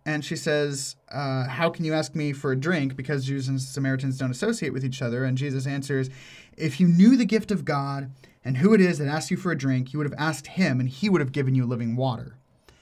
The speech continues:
And so the Samaritan woman replies, "You have nothing to draw, and the well is deep. Where can you get this living water?" And so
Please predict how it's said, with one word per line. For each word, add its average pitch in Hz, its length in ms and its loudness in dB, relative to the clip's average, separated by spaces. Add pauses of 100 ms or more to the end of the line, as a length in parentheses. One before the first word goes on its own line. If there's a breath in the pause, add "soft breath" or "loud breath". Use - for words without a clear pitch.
(640 soft breath)
And 151 520 -2
so 143 720 0
the 147 120 -6
Samaritan 165 500 -2
woman 147 340 -2
replies, 143 800 -4 (180)
"You 165 500 -2
have 160 260 -2
nothing 185 320 2
to 175 100 -4
draw, 160 380 2
and 147 100 0
the 139 60 0
well 151 240 2
is 131 160 -4
deep. 185 340 0 (380 loud breath)
Where 190 220 4
can 226 160 2
you 190 100 4
get 190 200 2
this 170 200 -2
living 135 300 0
water?" 87 380 -4
And 170 160 0
so 185 480 6